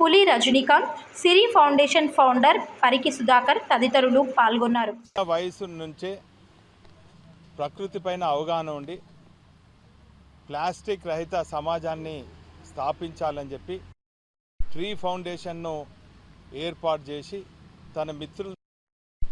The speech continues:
Speaker 2: మరి అనేక సామాజిక క్రే-, ఏ, సేవా కార్యక్రమాలు చేస్తున్నటువంటి కీర్తిశేషులు మేఘాంష్ రావు గారు ఏప్రిల్ పద్నాలుగున అకారణంగా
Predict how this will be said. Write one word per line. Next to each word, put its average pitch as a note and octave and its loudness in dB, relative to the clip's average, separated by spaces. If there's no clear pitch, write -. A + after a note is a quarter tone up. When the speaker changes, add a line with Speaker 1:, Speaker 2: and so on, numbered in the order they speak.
Speaker 2:
మరి C#3+ -12
అనేక F3 -4
సామాజిక E3 -6
క్రే-, C#3+ -10
ఏ, - -8
సేవా D#3+ -6
కార్యక్రమాలు D3 -10
చేస్తున్నటువంటి C3 -14
కీర్తిశేషులు D3 -6
మేఘాంష్ E3+ 0
రావు D3 2
గారు C#3 -2
ఏప్రిల్ G3+ 0
పద్నాలుగున F3 4
అకారణంగా F#3 4